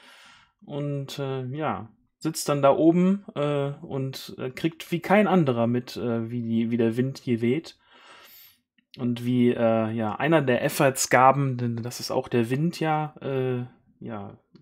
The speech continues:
mächtig in die Segel pustet, als er irgendwie das erste Mal freie Fahrt aufs offene Meer habt.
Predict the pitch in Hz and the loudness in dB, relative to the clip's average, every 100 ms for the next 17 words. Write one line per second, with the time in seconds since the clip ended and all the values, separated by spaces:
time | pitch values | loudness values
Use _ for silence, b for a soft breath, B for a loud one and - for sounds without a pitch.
0 | - 117 123 120 131 135 170 - 143 135 | -20 -20 -18 -10 -4 -4 -4 -6 -8 -4
1 | 131 120 131 147 139 - 147 156 - 165 | -4 -2 0 0 -2 -4 -10 -8 -2 -4
2 | - - - 120 123 - 120 117 110 120 | -4 -14 -16 -12 -10 -6 -6 -6 -8 -12
3 | - - 117 117 113 120 113 110 127 120 | -14 -10 -6 -6 -6 -4 -6 -6 -6 -6
4 | - 113 113 123 120 113 - 123 117 - | -4 -4 -4 -2 0 0 -2 -4 -4 -6
5 | 110 104 - 110 107 110 101 110 | -8 -10 -8 -4 -2 -4 -6 -12